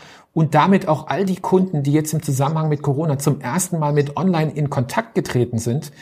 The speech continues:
mit der, mit dem, mit der Leistung auch so zu begeistern, dass sie zu loyalen Kunden werden, beziehungsweise öfters einkaufen.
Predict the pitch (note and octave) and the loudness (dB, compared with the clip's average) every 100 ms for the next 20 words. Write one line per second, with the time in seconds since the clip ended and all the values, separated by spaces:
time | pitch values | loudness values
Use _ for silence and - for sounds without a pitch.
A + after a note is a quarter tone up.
0 | - - C#3+ C#3+ - - C#3 B2+ B2 D3 | -20 -4 0 0 -2 2 2 2 -2 -4
1 | C3+ C#3 B2 A#2+ - C#3 C3+ C3 B2 F#3 | -4 -2 -2 -4 -4 0 2 2 4 2
2 | F#3 D3+ A2+ C3+ F#3+ G#3+ G3+ E3 B2+ B2 | 0 -4 -4 0 0 2 0 2 2 0
3 | - E3 D#3 D3 D#3 D3 - D#3 D3 D3 | -2 -2 0 0 0 -2 0 2 2 2
4 | C3+ C3+ B2+ C#3 F3 F3+ G3+ - B2+ A2+ | 0 2 4 2 2 2 2 2 -2 0
5 | A2+ A#2 E3+ D#3+ - D#3 D3 C#3+ - C#3+ | 0 0 -4 -6 -4 -2 0 -2 -4 -6
6 | C3+ A#2+ C3+ G#2+ G2 | -6 -8 -6 -8 -10